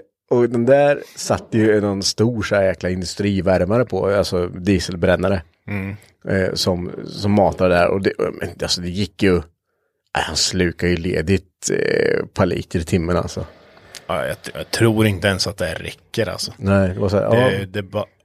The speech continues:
Speaker 2: öste in.
Speaker 1: Ja, det vart ju varmt som fasen, men
Speaker 2: Mm.
Speaker 1: vi köpte en tjugo liters dunk som bara,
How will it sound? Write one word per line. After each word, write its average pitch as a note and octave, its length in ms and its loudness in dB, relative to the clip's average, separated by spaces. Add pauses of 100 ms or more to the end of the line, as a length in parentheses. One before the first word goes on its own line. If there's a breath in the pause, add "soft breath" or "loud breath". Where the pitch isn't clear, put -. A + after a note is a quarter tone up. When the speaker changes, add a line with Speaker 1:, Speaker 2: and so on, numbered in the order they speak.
Speaker 2:
öste G#2 600 -6
in. F#2 180 -14 (400 loud breath)
Speaker 1:
Ja, B2 200 2
det C3 120 2
vart B2 180 4
ju B2+ 60 2
varmt C3+ 440 4
som G#2+ 140 -2
fasen, C#3+ 680 0
men A#2+ 200 0
Speaker 2:
Mm. A2+ 240 -4
Speaker 1:
vi A2+ 80 0
köpte B2 300 -2
en C3 60 2
tjugo C3 200 2
liters E2 200 -8
dunk B2 220 0
som A#2+ 160 -6
bara, F#2 180 -2